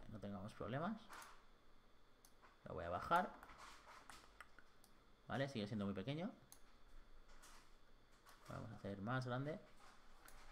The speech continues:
Queremos que sea fácil, ¿vale? Pasar de nivel, tener que llegar a la puerta y que sea fácil chocar contra esto. Entonces lo voy a hacer grande, grande, grande. Lo voy a hacer grande, grande, grande. Vale, entonces.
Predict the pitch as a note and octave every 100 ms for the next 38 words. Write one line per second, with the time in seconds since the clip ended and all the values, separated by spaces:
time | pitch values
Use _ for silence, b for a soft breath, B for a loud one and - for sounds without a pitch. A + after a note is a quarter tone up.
0 | B B - - - G#2+ A2+ B2 A#2 -
1 | B2 B2+ C3 A2+ A2+ A#2 G#2+ G#2 G#2+ G#2
2 | A2+ B2+ G#2 G2 G#2+ G#2+ G#2+ F#2+ A#2+ B2
3 | C3+ A2+ - G2 G#2+ G#2+ G2 G#2 - G#2+
4 | G#2+ G2+ A2+ B2+ C#3 - - B B B
5 | B - G#2+ G#2 A#2 B2 B2+ A2 C3 C#3
6 | C3+ C3 B2+ C#3 C#3+ C#3 C#3 B2+ A2 A2+
7 | - A2 A2 A2 A#2 - - - - -
8 | - - - - - - - - - -
9 | - - - G#2 A2+ A#2 A#2 F2 - -
10 | - - - - - - - A2+ - -